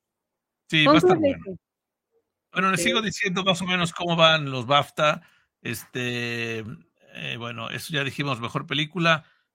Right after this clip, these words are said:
Speaker 1: mejor director, eh, también está el señor Jacques Audiard de Emilia Pérez, con Emilia Pérez, Edward Berger de Cónclave, eh, Brady Corbett de, de Brutalist,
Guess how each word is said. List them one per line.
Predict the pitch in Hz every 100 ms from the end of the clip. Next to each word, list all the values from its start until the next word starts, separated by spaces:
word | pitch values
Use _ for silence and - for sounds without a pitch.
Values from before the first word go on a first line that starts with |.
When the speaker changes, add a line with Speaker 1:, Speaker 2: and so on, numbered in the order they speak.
| _
Speaker 1:
mejor | - 131 - 170
director, | 170 160 151 - 175 180 165 165 _ _ _ _ _ -
eh, | 127 120 107
también | 131 131 147 127
está | 104 123 117
el | 104
señor | 92 110 113 110 107 90 - _ _ _ _ 123
Jacques | 131 127 - -
Audiard | - 113 110 123 117 120 -
de | 110 107
Emilia | 101 107 113 110
Pérez, | 131 131 143
con | - 117
Emilia | 120 143 143
Pérez, | 156 170 143
Edward | - 135 127 120
Berger | 113 110 120 123 113
de | 110 107 92
Cónclave, | 120 120 123 131 135 135 _ _ _ _ _
eh, | -
Brady | 110 120 123 117 110
Corbett | 101 131 120 113 117
de, | 107 107 101 104
de | 113
Brutalist, | 101 113 113 120 127 131 -